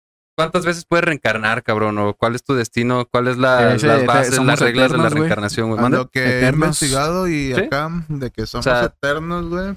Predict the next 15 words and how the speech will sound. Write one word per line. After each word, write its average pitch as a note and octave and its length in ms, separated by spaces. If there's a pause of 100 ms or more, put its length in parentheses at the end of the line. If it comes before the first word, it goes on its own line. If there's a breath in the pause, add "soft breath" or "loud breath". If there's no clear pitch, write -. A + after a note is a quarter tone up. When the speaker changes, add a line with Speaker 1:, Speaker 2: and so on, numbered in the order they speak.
Speaker 1:
Güey, B2+ 300
pero A#2+ 400
imagínate A#2 680 (640)
que B2+ 260
Speaker 3:
No D#3 120
reencarnamos, F3 760
sino D#3 420
evolucionamos, A2+ 1040
güey. F2+ 140 (960)
Speaker 2:
Ajá, A#2+ 260
tienes D3+ 320
un D#3 120
historial, C3+ 500
güey. A2 220 (420)
Speaker 1:
Ajá. A2+ 160